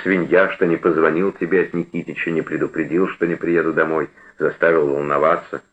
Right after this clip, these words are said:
Да ведь и ты хороша, ну что натворила? Ну какой чёрт тебя понёс к Манухину в контрольную? Дуровато ведь. И сама в дуры попала, потому что толком же ничего не сказала. Одни голые слова о разложении. А где разложение? В чём, сама не знаешь?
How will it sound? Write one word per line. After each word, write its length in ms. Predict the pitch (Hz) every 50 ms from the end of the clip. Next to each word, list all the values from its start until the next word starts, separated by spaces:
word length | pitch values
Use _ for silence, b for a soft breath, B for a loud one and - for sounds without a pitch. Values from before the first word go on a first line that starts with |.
| _ _ _ _ _ _ -
Да 100 | 147 170
ведь 200 | 104 85 - -
и 60 | -
ты 160 | - - 67
хороша, 500 | - - 69 67 67 - - - 69 65
ну 140 | 69 82 90
что 400 | - - - - _ - 131 135
натворила? 640 | 131 127 120 - 123 120 117 104 92 85 73 67 - _ _ _ B B B B B B B -
Ну 100 | 175 170
какой 360 | - 175 170 185 170 147 -
чёрт 360 | - - 151 127 - - -
тебя 180 | 101 95 95 90
понёс 300 | 95 98 95 98 92 -
к 80 | - -
Манухину 500 | 92 101 104 104 98 87 - 85 87 80
в 80 | - -
контрольную? 640 | - 92 90 82 82 87 76 71 67 65 65 - - _ b b b b b b
Дуровато 760 | b 123 117 135 139 139 139 139 139 139 135 110 90 - - 71
ведь. 200 | 69 65 - _ _ _ _ _ _ _ _ _ _
И 100 | - 139 -
сама 360 | - 143 139 123 120 123 123
в 80 | 113
дуры 260 | 107 131 131 123 123 113
попала, 400 | 120 117 113 - 117 110 110 110
потому 340 | - 113 107 104 107 107 104
что 160 | - 110 101
толком 420 | - 113 107 104 95 - 104 95
же 100 | 87 98
ничего 360 | 101 101 90 - - 98 98 98
не 100 | 95 90
сказала. 600 | - - - 95 78 85 95 90 87 87 85 - B B B B B B
Одни 360 | B 107 98 87 92 107 98
голые 340 | 85 104 104 101 98 92 80
слова 460 | - - 95 95 95 95 95 95 92
о 40 | 90
разложении. 800 | 90 80 73 82 90 87 73 85 95 90 87 85 80 78 78 _ _ _ _ _ _ _ _ -
А 140 | 98 101 101
где 340 | 98 98 98 120 139 131 117
разложение? 720 | 107 87 73 76 82 82 73 78 85 85 87 98 101 87
В 80 | -
чём, 300 | - - 131 117 101 82 -
сама 280 | - 104 107 113 107 101
не 120 | 95 87
знаешь? 480 | 78 71 73 76 71 67 67 - - _